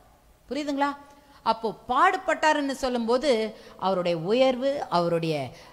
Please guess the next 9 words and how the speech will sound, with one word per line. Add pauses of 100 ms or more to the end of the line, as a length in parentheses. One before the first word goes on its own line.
அம்,
ஆசீர்வாதம்,
அவருடைய (240)
மேன்மை,
அது
குறிக்கிறது (1400)
இல்லையா? (600)
உயர்த்தப்பட்டு (260)
உன்னதமாயிருப்பார்.